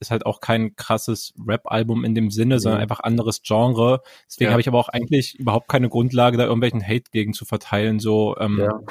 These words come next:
Speaker 1: ich find's eigentlich auch nice, dass er es macht. Und das Mine-Album hab ich mir angehört, aus Interesse hauptsächlich. Ähm,
Speaker 2: Ach so. <laughs> Deswegen also. <laughs>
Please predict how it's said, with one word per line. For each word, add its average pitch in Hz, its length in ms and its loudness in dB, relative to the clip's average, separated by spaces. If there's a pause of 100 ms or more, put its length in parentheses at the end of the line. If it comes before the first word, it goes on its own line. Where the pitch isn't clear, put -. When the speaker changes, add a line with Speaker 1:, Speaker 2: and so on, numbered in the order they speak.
(160)
Speaker 1:
ich - 100 -10
find's 131 180 0
eigentlich 139 220 2
auch 123 100 0
nice, 117 240 2
dass - 180 -2
er 120 80 4
es 110 140 -2
macht. 117 280 0
Und 117 140 -2
das - 100 -6
Mine-Album 147 540 2
hab 135 80 2
ich 131 140 -2
mir 117 340 2
angehört, 151 640 -2
aus - 200 -4
Interesse 117 440 -4
hauptsächlich. 113 760 -4 (960)
Ähm, 107 580 0 (140)
Speaker 2:
Ach - 140 0
so. 139 400 2
<laughs> - 720 -16
Deswegen 120 440 0
also. 117 360 0
<laughs> - 60 -10